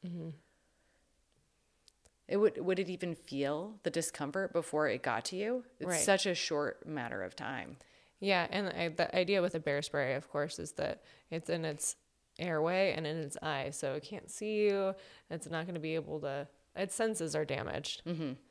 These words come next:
Speaker 1: s-, which is better than pissing it off by shooting it in the <laughs> shoulder.
Speaker 2: Yeah.
Speaker 1: Yeah, and so obviously his body position was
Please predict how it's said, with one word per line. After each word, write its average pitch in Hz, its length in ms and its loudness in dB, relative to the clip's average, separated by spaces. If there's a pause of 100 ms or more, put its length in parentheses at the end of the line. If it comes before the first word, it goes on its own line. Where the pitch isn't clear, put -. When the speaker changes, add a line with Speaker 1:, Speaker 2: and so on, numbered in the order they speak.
(340)
Speaker 1:
s-, - 100 -14
which 185 240 -4
is 170 80 -2
better 165 260 4
than 165 140 -2
pissing 165 300 -4
it 156 100 0
off 156 240 0
by 147 200 2
shooting 156 300 -2
it 156 100 -2
in - 60 -4
the 156 60 -2
<laughs> - 0 -
shoulder. 180 520 0 (200)
Speaker 2:
Yeah. 143 240 0 (800)
Speaker 1:
Yeah, 180 300 2
and 180 260 0
so 185 240 6
obviously 190 440 4
his 269 160 2
body 170 260 4
position 180 520 -2
was 170 200 -4